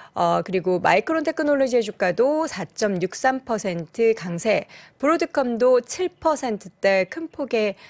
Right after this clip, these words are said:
강세를 보였습니다. 근데 이 가운데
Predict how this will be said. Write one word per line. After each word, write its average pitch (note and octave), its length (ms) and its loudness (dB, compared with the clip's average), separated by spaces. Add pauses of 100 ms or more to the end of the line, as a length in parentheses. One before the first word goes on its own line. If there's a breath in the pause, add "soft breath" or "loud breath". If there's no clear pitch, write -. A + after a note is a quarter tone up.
강세를 F#3+ 420 -4
보였습니다. G#3 720 -2
근데 A3 180 0
이 B3 180 -4
가운데 D4+ 560 4